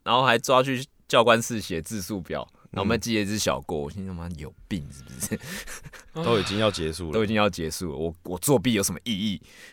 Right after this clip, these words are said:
Speaker 2: 蛮，
Speaker 1: 对。
Speaker 2: 蛮有趣的。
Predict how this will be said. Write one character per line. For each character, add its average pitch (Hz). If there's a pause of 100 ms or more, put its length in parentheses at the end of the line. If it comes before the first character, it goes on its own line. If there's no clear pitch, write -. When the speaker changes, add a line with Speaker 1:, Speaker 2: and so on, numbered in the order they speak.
(1200)
Speaker 2:
蛮， 85
Speaker 1:
对。 80
Speaker 2:
蛮 92
有 85
趣 80
的。 73